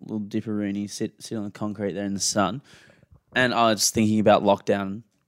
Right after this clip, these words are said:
'cause that was somewhere where I would go a lot during lockdown, just, like, get out the house, go for a swim, eat, like, just do it, just kind of, I don't know,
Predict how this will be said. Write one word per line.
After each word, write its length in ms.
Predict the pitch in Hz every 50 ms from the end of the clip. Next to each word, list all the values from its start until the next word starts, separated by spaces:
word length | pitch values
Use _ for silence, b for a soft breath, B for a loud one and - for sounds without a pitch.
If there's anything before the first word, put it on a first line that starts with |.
| _ _ _ _ _ _ _ -
'cause 100 | - -
that 140 | 123 117 95
was 100 | 113 104
somewhere 320 | - - 113 107 107 104
where 100 | 104 104
I 80 | 104 104
would 140 | 107 98 101
go 160 | - 104 104
a 20 |
lot 300 | 101 95 98 120 151 -
during 220 | - - 127 117 104
lockdown, 440 | 98 95 98 - - 107 117 160 190
just, 200 | 135 - - -
like, 160 | 101 98 95
get 140 | - 107 101
out 120 | 90 -
the 60 | 92
house, 420 | 90 101 95 92 90 90 - - -
go 220 | _ - 113 101
for 120 | - -
a 60 | 104 92
swim, 560 | - - - 98 95 95 92 90 90 90 - -
eat, 200 | 113 113 107 -
like, 200 | 98 90 - -
just 260 | - 107 - - _
do 180 | - 107 101 101
it, 200 | 98 95 - -
just 180 | 107 107 -
kind 160 | - - 101 95
of, 220 | 90 85 - - b b b b b b b b b b _ _ _ -
I 60 | 107
don't 100 | 95 92
know, 160 | 90 92 92